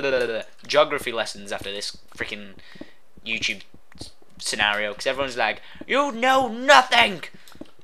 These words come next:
Spanish people speak French. What are you on about?"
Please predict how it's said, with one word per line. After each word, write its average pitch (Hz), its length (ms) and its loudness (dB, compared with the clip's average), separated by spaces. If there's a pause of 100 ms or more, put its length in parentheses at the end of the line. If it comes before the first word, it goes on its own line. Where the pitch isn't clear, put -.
(1000)
Spanish 226 520 2
people 226 280 -2
speak 214 300 0
French. 226 420 -2
What 233 120 4
are - 20 6
you 240 80 4
on 220 120 6
about?" - 520 4